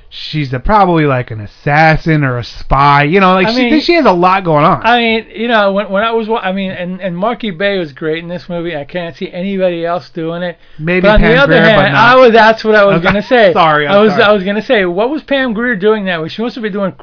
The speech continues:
Speaker 2: coffee or Friday Foster, 'cause this was, this
Speaker 1: R-
Speaker 2: was Pam Grier, but,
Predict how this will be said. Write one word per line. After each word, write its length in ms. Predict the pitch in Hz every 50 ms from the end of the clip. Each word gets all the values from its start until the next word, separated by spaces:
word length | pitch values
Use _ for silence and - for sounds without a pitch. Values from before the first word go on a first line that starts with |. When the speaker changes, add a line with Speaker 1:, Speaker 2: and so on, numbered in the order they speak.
| -
Speaker 2:
coffee 540 | - 175 190 190 196 190 - 220 214 220 208 - - - _ _ -
or 120 | 175 170
Friday 440 | - - - 196 190 196 196 190 185
Foster, 540 | 180 - - 180 170 180 190 - - - 160
'cause 200 | 135 165 160 139
this 280 | 151 208 233 226 214 -
was, 320 | - 208 190 175 135 131 - - _ - - -
this 240 | 170 160 160 - 170
Speaker 1:
R- 80 | 175 277
Speaker 2:
was 80 | 220
Pam 400 | - - - 214 208 208 202 190
Grier, 220 | 160 190 214 196 175
but, 240 | 151 156 156 165